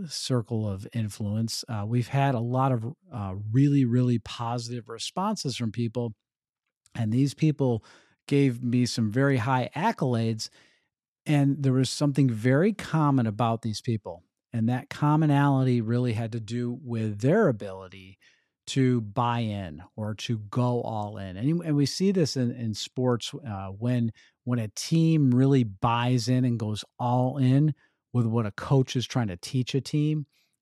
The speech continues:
And, um, you know, you see that in very successful programs. And, and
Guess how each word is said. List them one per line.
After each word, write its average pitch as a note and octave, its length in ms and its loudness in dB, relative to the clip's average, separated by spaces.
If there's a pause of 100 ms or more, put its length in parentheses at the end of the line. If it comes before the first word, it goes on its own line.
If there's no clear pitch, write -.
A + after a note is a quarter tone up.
And, A2 320 -2
um, F#2+ 400 -6 (240)
you A2 80 -10
know, F2+ 260 -10
you A2+ 220 -4
see C3+ 280 0
that C3 220 0
in G#2+ 160 -2
very B2 300 0
successful A#2+ 600 -4
programs. B2 760 0 (420)
And, A#2+ 380 -2
and A2+ 360 -4